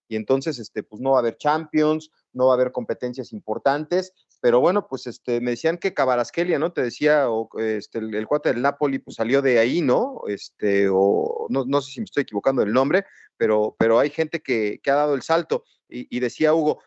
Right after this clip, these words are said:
felicito a Luis Chávez y felicito a, a, a Jesús Martínez, que, que permitió que, que se fuera. No sé si permitió o no, simplemente, pues, este, se dice que, que Luis Chávez pagó su cláusula de rescisión, seguramente,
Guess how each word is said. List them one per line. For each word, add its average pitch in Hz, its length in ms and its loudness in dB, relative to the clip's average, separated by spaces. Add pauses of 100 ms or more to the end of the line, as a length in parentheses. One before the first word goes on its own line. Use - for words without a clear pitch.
felicito 143 640 0
a 151 60 4
Luis 151 220 -6
Chávez 165 500 0
y 120 80 -12
felicito 123 680 -2
a, 135 140 4
a, 104 320 -2
a 104 180 -8
Jesús 135 280 -16
Martínez, 143 580 -2 (340)
que, 101 360 0
que 107 200 0
permitió 117 580 -2
que, 110 440 -2
que 107 100 -10
se - 160 -12
fuera. 139 460 2 (160)
No 143 140 -2
sé 151 120 -10
si 143 140 -16
permitió 110 480 0
o 131 40 0
no, 123 260 2 (320)
simplemente, 127 580 0
pues, - 220 -10
este, 95 400 0
se 107 120 0
dice 120 220 0
que, 92 380 0
que 98 240 0
Luis 120 160 -4
Chávez 123 240 0
pagó 110 260 0
su 117 140 -8
cláusula 120 420 0
de 104 80 2
rescisión, 113 600 0 (240)
seguramente, 131 800 0